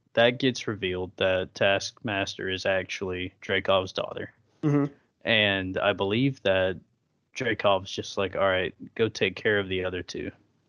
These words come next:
Speaker 2: Yep.
Speaker 1: Or go take, yeah, 'cause Yelena at this point is in, I guess, uh, mock surgery to get the chip fixed. And then mom and dad are in a holding cell.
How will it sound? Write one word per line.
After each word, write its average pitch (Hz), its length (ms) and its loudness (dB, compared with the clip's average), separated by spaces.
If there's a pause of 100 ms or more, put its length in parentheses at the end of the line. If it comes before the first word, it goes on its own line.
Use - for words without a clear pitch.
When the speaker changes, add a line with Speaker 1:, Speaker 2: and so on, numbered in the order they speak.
(140)
Speaker 2:
Yep. 160 300 6
Speaker 1:
Or 98 320 0
go 104 140 2
take, 98 360 2
yeah, 98 180 0
'cause 98 400 -6
Yelena 123 540 6
at 110 200 4
this 107 200 2
point 98 480 -2
is 95 240 -2
in, 95 400 0 (760)
I 107 100 0
guess, 95 500 0 (640)
uh, 87 200 2
mock 98 480 2
surgery 120 760 0 (120)
to - 120 -6
get 95 300 -2
the 90 340 0 (240)
chip - 380 2
fixed. - 440 0 (480)
And 107 200 0
then 95 300 2
mom 107 260 6
and 104 120 0
dad 98 240 6
are 92 80 0
in 90 80 -2
a 87 100 -2
holding 85 320 -4
cell. - 340 -6